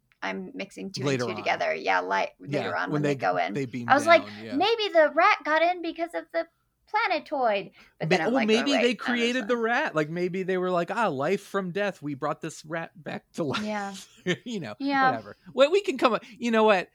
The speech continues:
Speaker 2: The Star Trek fans out there, I'm sure there is probably a whole wiki page devoted to this rat
Speaker 1: To the rat.
Speaker 2: and h-, why it exists and justifying its existence on the space station.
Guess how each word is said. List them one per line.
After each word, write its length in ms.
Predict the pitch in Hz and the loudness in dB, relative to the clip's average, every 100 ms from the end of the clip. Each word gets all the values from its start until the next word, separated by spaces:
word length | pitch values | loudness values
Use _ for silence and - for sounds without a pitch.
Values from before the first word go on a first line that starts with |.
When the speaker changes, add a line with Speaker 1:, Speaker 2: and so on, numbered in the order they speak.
| _ | _
Speaker 2:
The 60 | 185 | -4
Star 280 | - 214 202 | 2 4 4
Trek 240 | 220 185 | 2 -4
fans 340 | - 165 151 135 | -2 -2 -2 0
out 220 | 127 135 | -2 -2
there, 160 | 127 | -2
I'm 100 | 120 | -2
sure 300 | 127 - 160 | -4 -4 -2
there 400 | 139 135 127 127 | 0 0 0 0
is 120 | 127 - | -2 -6
probably 540 | 160 143 147 131 139 | -2 0 0 -2 -4
a 80 | 120 | -4
whole 460 | - 143 139 131 | -4 -2 0 0
wiki 340 | 117 117 - 113 | -4 -10 -10 -14
page 480 | 131 110 107 104 - | -10 -10 -10 -12 -10
devoted 500 | 110 110 107 107 98 | -10 -8 -10 -12 -14
to 80 | 107 | -14
this 200 | 101 - | -14 -14
rat 260 | 101 98 98 | -14 -14 -12
Speaker 1:
To 80 | 240 | -12
the 80 | |
rat. 220 | 202 262 117 | -10 -10 -8
Speaker 2:
and 240 | 110 107 | -8 -10
h-, 80 | 139 | -10
why 280 | 139 139 143 | -2 2 2
it 140 | 143 | 2
exists 680 | 139 113 160 151 - - - | 0 -2 0 0 0 -6 -4
and 140 | 160 139 | -2 0
justifying 760 | 147 135 - - 147 127 120 | 0 0 -4 -2 -2 -2 -4
its 180 | 117 - | -6 -8
existence 560 | 110 208 - 120 117 - - - - | -8 -8 -8 -10 -12 -16 -18 -16 -2
on 200 | 135 127 | 0 0
the 80 | 120 | -2
space 320 | - 107 110 | -6 -8 -8
station. 380 | - 98 - 98 | -8 -14 -14 -20